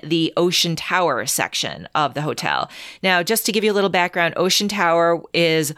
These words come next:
obviously one of the older parts. It was built in nineteen twenty-seven. And it is the home to the main casino floor, the spa, the pool, and the main retail and dining levels.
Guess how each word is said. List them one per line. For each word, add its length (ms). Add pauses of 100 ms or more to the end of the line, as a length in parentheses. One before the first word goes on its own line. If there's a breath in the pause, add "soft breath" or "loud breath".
obviously 400
one 120
of 60
the 160
older 800
parts. 480
It 80
was 160
built 200
in 80
nineteen 300
twenty-seven. 920 (520 loud breath)
And 720 (140)
it 300
is 240
the 140
home 320
to 120
the 80
main 240
casino 500
floor, 360
the 80
spa, 480
the 80
pool, 640 (260 loud breath)
and 100
the 60
main 240
retail 340
and 160
dining 320
levels. 520